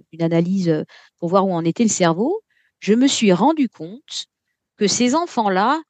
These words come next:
malgré le fait peut-être qu'ils pouvaient prendre du méthylphénidate ou un peu de, de, de mélatonine pour dormir, eh bien, leur cerveau avait été, entre guillemets, préservé des effets de la pandémie. Ça veut dire que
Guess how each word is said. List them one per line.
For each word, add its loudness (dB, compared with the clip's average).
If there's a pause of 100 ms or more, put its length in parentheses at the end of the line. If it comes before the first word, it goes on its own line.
(160)
malgré 0
le 0
fait -2
peut-être -2
qu'ils -20
pouvaient -4
prendre -8
du -14
méthylphénidate 0
ou -10
un -4
peu -4
de, 0 (520)
de, -2 (420)
de -2
mélatonine 0
pour -4
dormir, 0 (140)
eh -2
bien, 0
leur 0
cerveau -4
avait 0
été, -4
entre -6
guillemets, -2 (240)
préservé 0 (920)
des 2
effets 2
de -2
la 2
pandémie. -4
Ça -2
veut 0
dire -2
que -2